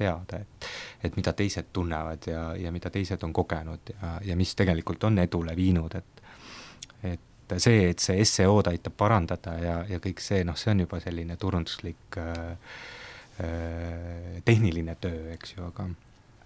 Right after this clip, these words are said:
aga seda kvaliteetset sisu, äh, luua ja,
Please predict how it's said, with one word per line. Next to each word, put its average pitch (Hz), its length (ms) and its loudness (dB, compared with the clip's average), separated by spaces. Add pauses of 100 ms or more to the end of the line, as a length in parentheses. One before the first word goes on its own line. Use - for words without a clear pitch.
(360)
aga 98 140 -4
seda - 220 -4
kvaliteetset 101 640 0
sisu, 104 220 2 (460)
äh, 90 720 0 (480)
luua 107 560 4
ja, 87 220 2